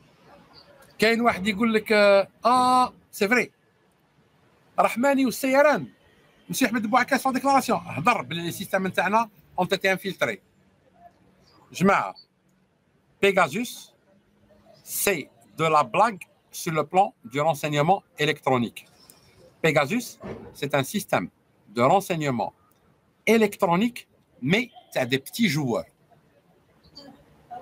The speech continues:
وقتاش Pegasus يكون important sur le plan économique ? Sur la phase de traitement de données.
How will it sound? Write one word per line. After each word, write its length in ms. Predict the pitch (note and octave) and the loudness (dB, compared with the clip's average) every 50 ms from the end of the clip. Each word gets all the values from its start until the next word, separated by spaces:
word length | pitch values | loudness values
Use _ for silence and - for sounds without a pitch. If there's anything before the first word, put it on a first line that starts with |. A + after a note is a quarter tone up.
| - - B4+ C4 B3+ - B4 - - - B3 - - - - - - - - - - - - - - - - - - - - - G5 - - - - - - - - - - - | -20 -20 -20 -20 -20 -20 -20 -20 -20 -20 -20 -20 -20 -20 -20 -20 -20 -20 -20 -20 -20 -20 -18 -18 -18 -18 -18 -20 -18 -18 -16 -14 -14 -14 -14 -16 -16 -16 -16 -18 -16 -14 0 0
وقتاش 400 | A#3+ - - - E4 E4+ B3+ - | 0 0 2 2 4 4 4 2
Pegasus 580 | - A3+ G3+ F3 F3 E3 D#3 D#3+ B3+ A#3+ - | 2 2 2 4 4 2 2 2 0 -2 -2
يكون 300 | F#3+ F3 - G3 F#3+ G3+ | -2 -2 2 2 0 2
important 600 | - F3 E3 B2 A#2+ - E3+ D3 - - A#2+ F2 - _ _ _ _ _ _ _ _ _ _ _ _ _ _ _ _ _ _ _ _ - - _ _ _ | 0 -2 -2 -2 0 0 0 0 2 -2 -6 -6 -6 _ _ _ _ _ _ _ _ _ _ _ _ _ _ _ _ _ _ _ _ -20 -20 _ _ _
sur 160 | - - D3+ C#3+ | -8 -4 0 0
le 80 | C#3 | 0
plan 140 | C#3 D3 C#3 | 0 2 0
économique ? 520 | C3+ C3+ C#3 C3 C3 F3+ A#3+ A#3+ - - _ _ _ _ _ _ _ _ _ _ _ _ _ _ _ _ _ _ _ _ _ - _ - - - - - - - - | 0 2 2 0 2 2 0 -2 -4 -12 _ _ _ _ _ _ _ _ _ _ _ _ _ _ _ _ _ _ _ _ _ -20 _ -20 -20 -20 -20 -20 -20 -18 -6
Sur 380 | - - - - C4+ D#4 D#4+ C#4 - - _ _ _ _ _ _ - | -2 0 4 4 4 4 2 0 -4 -10 _ _ _ _ _ _ -8
la 180 | B2+ D3 E3 D#3+ - - | 0 0 0 0 0 2
phase 200 | - C#4+ C#4 F3 C#3 | 4 4 4 4 2
de 100 | C3+ E3 | -4 -6
traitement 560 | - - - C4+ C#4 - - G#3 G3+ G3+ F3+ | -6 0 2 2 2 2 2 0 2 2 0
de 160 | D3 C3+ E3 D#3 | 0 0 -2 -2
données. 420 | B2 D#3 D#3 C#3+ B2 A2 F#2+ E2 | 2 2 2 2 2 -2 -6 -8